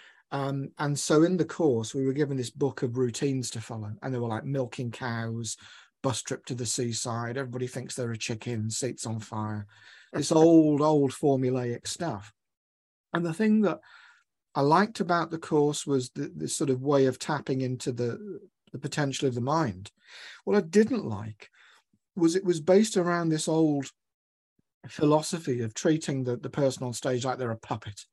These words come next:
Speaker 1: and you're just giving them instructions, and the audience doesn't know you're giving them instructions. So they think they're acting of their own free will und-, under, in a trance, but they're not. Um, and so we put on this public show at the end.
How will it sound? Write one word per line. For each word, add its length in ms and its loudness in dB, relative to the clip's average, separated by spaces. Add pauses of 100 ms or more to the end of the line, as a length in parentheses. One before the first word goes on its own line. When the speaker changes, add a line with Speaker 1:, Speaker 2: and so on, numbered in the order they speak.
(220)
Speaker 1:
and 120 -4
you're 100 -2
just 180 -6
giving 240 -2
them 100 -4
instructions, 580 -2
and 80 -4
the 100 2
audience 340 0
doesn't 260 -8
know 220 0
you're 180 0
giving 260 -4
them 120 -6
instructions. 680 -14 (320)
So 140 -10
they 140 -4
think 220 -6
they're 140 -6
acting 340 -8
of 60 -4
their 160 -2
own 300 -4 (720)
free 160 0
will 460 0
und-, 340 -2
under, 240 -4 (100)
in 120 -2
a 80 -4
trance, 400 -4
but 160 -8
they're 100 0
not. 240 -2 (840)
Um, 460 -2 (140)
and 180 0
so 140 2
we 120 8
put 180 2
on 100 -2
this 120 0
public 380 -2
show 240 2
at 80 -6
the 140 -4
end. 260 -12